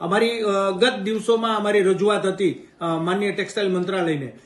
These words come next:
કે ભાઈ જે બી આઈ એસ લાગુ કરવાનું છે બે હજાર પચીસમાં, તો એને ઠેલાવવું જોઈએ. કારણ કે ઘરેલુ ઉદ્યોગો હજી સુધી,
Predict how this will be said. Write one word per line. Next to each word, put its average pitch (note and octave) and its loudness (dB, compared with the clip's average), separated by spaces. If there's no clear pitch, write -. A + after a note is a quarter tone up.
કે G#3 2
ભાઈ A#3 4
જે G#3 6
બી F#3+ 4
આઈ A3+ 6
એસ A#3 -2
લાગુ A3 0
કરવાનું A3+ 0
છે - -2
બે G#3+ 6
હજાર G#3 4
પચીસમાં, F#3+ -6
તો A3 2
એને G#3 2
ઠેલાવવું G#3+ 4
જોઈએ. F#3 4
કારણ F#3+ -2
કે G#3 0
ઘરેલુ F#3 2
ઉદ્યોગો A3+ 2
હજી D#3 0
સુધી, A3+ 0